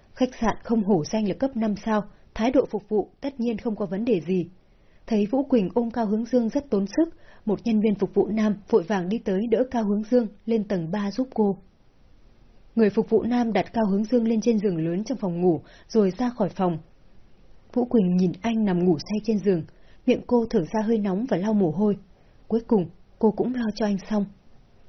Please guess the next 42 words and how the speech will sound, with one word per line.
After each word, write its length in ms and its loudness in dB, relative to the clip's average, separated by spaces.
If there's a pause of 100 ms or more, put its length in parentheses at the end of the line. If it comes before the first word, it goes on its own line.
(440)
Sau 120 0
này 360 2
có 160 -2
thể 260 2 (280)
cô 220 2
thật 100 -2 (160)
sự 200 -2 (120)
sẽ 140 -4
không 220 -4
còn 240 -4
cơ 120 0
hội 240 2 (160)
được 240 -2
nghe 120 -2
anh 240 -2
nói 200 0
chuyện 260 0
nữa. 180 -2 (840)
Cô 200 0 (100)
sắp 120 -8
phải 100 -2
đi 180 -4
tới 120 -2
nơi 280 0
đất 200 -2
khách 220 -4
quê 160 2
người 340 2 (360)
mà 200 2
anh 280 0 (600)
cuối 180 2
cùng 280 2 (320)
cũng 180 -4
sẽ 220 -6 (360)
kết 180 -6
hôn. 260 -6 (1300)
Có 100 2
thể 140 2 (120)
nguyên 220 -2
nhân 240 -2
cô 140 2
đi 120 0